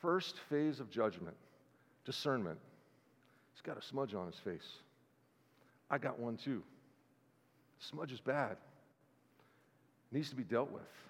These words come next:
But then the second phase, no condemnation. Just a spirit of grace and love, just like Jesus did for us, so that we can stand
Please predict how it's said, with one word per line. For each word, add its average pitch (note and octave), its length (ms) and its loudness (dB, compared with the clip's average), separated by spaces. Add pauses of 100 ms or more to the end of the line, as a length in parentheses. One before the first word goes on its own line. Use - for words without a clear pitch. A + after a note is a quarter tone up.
(1200)
But A#2+ 80 -4
then D3 140 2
the A#2 60 -2
second B2 360 -4
phase, F#2+ 140 -8 (1400)
no C#3 120 -2
condemnation. A2+ 680 -4 (1300)
Just D3 240 -2
a D#3 60 2
spirit G#2+ 500 0 (600)
of - 140 -14
grace A2+ 560 0 (400)
and A2+ 160 0
love, E2 260 4 (1040)
just - 260 -6
like C#3+ 140 2
Jesus B2+ 380 -6
did G#2 180 -4
for F#2+ 200 0
us, D2+ 140 -4 (920)
so - 140 -2
that B2+ 100 4
we B2+ 160 2
can D3 180 0
stand G2+ 420 0